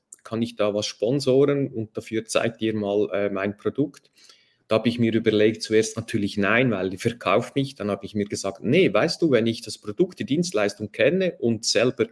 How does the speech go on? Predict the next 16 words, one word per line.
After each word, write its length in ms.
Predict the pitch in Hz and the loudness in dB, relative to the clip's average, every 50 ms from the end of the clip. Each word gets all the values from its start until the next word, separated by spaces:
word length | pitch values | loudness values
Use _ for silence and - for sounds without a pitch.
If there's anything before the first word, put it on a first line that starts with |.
| _ - | _ -10
getestet 540 | - 104 - - 120 131 131 - 135 135 - | -10 -10 -4 0 -2 0 0 0 -4 -2 -2
habe 140 | 120 113 113 | -2 0 0
und 100 | 110 104 | 0 0
überzeugt 640 | 107 - 104 - - - 143 185 220 226 - _ | -4 -6 -6 -6 0 2 4 4 2 2 -2 _
bin, 300 | - 123 143 175 175 175 - - - _ _ _ _ _ _ _ _ - | 0 2 2 2 0 -4 -10 -20 -20 _ _ _ _ _ _ _ _ -2
dann 180 | 113 117 117 | 0 2 2
sollte 460 | 117 - 123 139 208 240 240 - - | 4 4 4 4 4 4 2 2 0
ich 160 | 147 120 - 110 | 0 0 2 -2
es 180 | 101 - - | -2 -2 -2
sogar 360 | - 107 - 95 98 101 - | -6 -4 -2 -2 -2 -2 0
annehmen, 680 | - 110 147 170 147 120 127 139 170 190 202 202 - - - - - _ _ _ | -2 -2 0 2 2 2 2 2 0 -2 -4 -4 -8 -12 -20 -20 -20 _ _ _
um 220 | - 139 147 143 131 | 2 4 6 6 4
so 340 | - - 139 143 170 180 139 127 110 | 4 6 6 8 8 6 4 0 0
weiteren 460 | 123 139 143 - - 147 139 135 120 | 0 -2 -2 0 0 0 2 2 2
Menschen 640 | 107 104 117 131 135 131 - 117 117 117 117 - - _ - | 2 2 2 0 -2 -4 -4 -4 -4 -4 -4 -6 -8 _ -8
ihr, 380 | - 117 117 117 113 107 - | -2 0 2 2 2 2 -2